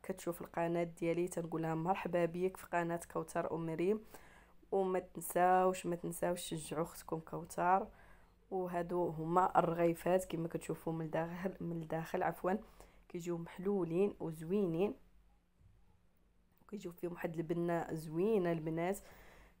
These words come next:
كنتمنىكم يعجبكم فيديو،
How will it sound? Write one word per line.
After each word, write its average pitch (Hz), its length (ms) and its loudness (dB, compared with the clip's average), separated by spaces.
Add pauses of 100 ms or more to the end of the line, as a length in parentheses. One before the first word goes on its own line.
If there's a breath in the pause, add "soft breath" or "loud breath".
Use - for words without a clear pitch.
كنتمنىكم 220 1120 4
يعجبكم 202 580 2
فيديو، 202 680 6